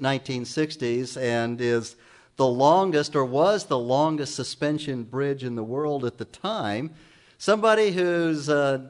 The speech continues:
nimble with their iPhone or something like that, I don't know if you're like me, but I really have trouble with touchpads and, uh, the touch screens. You know, it just never goes where I want it to go.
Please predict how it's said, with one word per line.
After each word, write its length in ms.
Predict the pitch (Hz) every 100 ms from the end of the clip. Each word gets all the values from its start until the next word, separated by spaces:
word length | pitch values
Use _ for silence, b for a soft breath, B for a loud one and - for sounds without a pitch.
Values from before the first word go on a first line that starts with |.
| -
nimble 680 | 147 170 208 196 190 185
with 240 | 147 127 -
their 160 | 127
iPhone 520 | 131 170 170 175 170
or 60 | 156
something 360 | - 156 156 143
like 240 | 143 139
that, 180 | 147 143
I 60 |
don't 100 | 202
know 120 | 196 156
if 140 | -
you're 140 | 156
like 260 | 147 139 127
me, 240 | 139 139
but 160 | 127 120
I 60 | 170
really 240 | 214 175
have 140 | 139
trouble 300 | - 139 139
with 140 | 117 -
touchpads 840 | - 127 - 127 120 127 131 -
and, 500 | - 107 104 110 113
uh, 360 | 110 107 107 107
the 100 | 101
touch 300 | 98 123 123
screens. 500 | - 123 123 127 135 b b b b b
You 80 | -
know, 320 | 123 120 120 120 -
it 140 | 139 120
just 240 | 151 156
never 240 | 143 135
goes 340 | 120 127 123 -
where 80 | 123
I 80 |
want 240 | 113 113 120
it 140 | 104
to 100 | -
go. 380 | 98 110 87 78